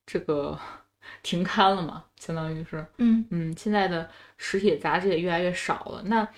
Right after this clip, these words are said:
Speaker 1: 你觉得现在你会有什么样的契机，你才会从这个报刊亭或者实体店买期刊？
Speaker 2: 嗯，我觉得我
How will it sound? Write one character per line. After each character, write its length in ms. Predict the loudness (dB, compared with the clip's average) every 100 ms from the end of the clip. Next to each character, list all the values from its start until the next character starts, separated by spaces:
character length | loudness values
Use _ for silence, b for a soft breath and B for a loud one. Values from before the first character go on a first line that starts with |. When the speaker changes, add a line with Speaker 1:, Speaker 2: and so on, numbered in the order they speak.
| B B -6
Speaker 1:
你 100 | -2
觉 200 | 2 4
得 140 | 2
现 160 | 0 2
在 160 | 2
你 100 | 2
会 160 | 0 2
有 100 | 2
什 160 | 0 0
么 80 |
样 200 | 2 2
的 40 | 2
契 280 | -2 -4 -4
机， 180 | -2 -4
你 140 | -4
才 300 | -6 -8 -8
会 200 | -2 0
从 260 | 0 -4 -8
这 120 | -6
个 60 | -6
报 140 | -6
刊 200 | -6 -6
亭 120 | -10 -10 -8
或 100 | -6
者 60 | -4
实 180 | -6 -12
体 140 | -12
店 220 | -10 -10 -10
买 180 | -12
期 200 | -14 -16 -16
刊？ 220 | -16 -18 _ _ _ _ _ _ _ _ _
Speaker 2:
嗯， 540 | -8 -4 -2 -2 -2 -2
我 140 | -2
觉 140 | 0 2
得 80 | 6
我 320 | 6 6 4